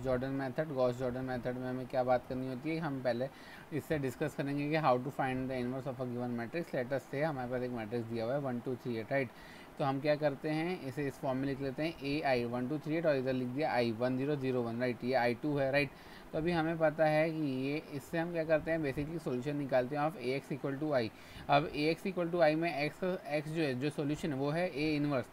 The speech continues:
तो right, तो हमें X निकालना है, right? तो हम क्या करेंगे,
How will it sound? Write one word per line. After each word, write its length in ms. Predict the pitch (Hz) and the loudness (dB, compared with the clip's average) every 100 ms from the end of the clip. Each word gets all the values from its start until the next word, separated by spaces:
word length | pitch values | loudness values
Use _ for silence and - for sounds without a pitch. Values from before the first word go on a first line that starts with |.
| - | -4
तो 140 | 151 | -2
right, 300 | 139 147 151 - - - - | 4 4 4 -2 -16 -18 -2
तो 60 | 170 | 2
हमें 220 | 139 151 156 | 4 4 4
X 260 | 147 - | 2 0
निकालना 400 | 185 175 170 160 | -4 0 0 2
है, 100 | 160 | 6
right? 180 | 160 170 - - - - | 6 4 0 -14 -16 2
तो 60 | |
हम 140 | 156 156 | 4 4
क्या 140 | 170 | 4
करेंगे, 460 | 160 156 160 160 | 4 4 4 4